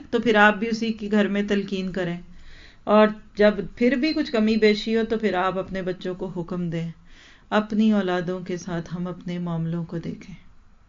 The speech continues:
क्या हमें भी इतनी ही फिक्र अपनी औलाद की? इब्राहिम अलैहिस्सलाम को अल्लाह ताला ने, आपको पता है कितने बेटे दिए थे? हमें तो दो का ही पता है ना। आज आपके लिए हैरतनाक कुछ खबरें हैं, लिखिए जरा।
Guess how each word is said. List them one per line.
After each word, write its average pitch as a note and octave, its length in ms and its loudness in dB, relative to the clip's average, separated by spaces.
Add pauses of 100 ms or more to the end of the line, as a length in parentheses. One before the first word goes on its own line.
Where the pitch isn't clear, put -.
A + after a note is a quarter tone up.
(960)
क्या A3+ 180 6 (220)
हमें F#3 440 -2
भी G#3 220 2
इतनी G3 320 -4
ही A#3+ 140 2
फिक्र A3 320 -2
अपनी G#3+ 320 0
औलाद F#3+ 340 -2
की? F#3 200 -12 (1500)
इब्राहिम D#4 300 2
अलैहिस्सलाम B3 760 4
को B3 120 2
अल्लाह G#3+ 220 4
ताला G#3+ 240 2
ने, G#3+ 80 2
आपको G#3+ 240 0
पता A3 100 -4
है C4+ 60 -6
कितने A3 300 -4
बेटे G3+ 260 -2
दिए F3+ 220 -4
थे? F3 160 -12 (1500)
हमें G#3+ 220 2
तो A#3 100 2
दो G#3 180 4
का A3 120 0
ही A3 60 4
पता G3 260 -4
है F3+ 60 -4
ना। G#3+ 100 -6 (920)
आज G3 120 0
आपके F#3+ 280 -2
लिए F3+ 140 -2
हैरतनाक F3 520 -4
कुछ - 180 -12
खबरें E3+ 300 -8
हैं, F3 100 -4
लिखिए E3+ 340 -6
जरा। E3 240 -10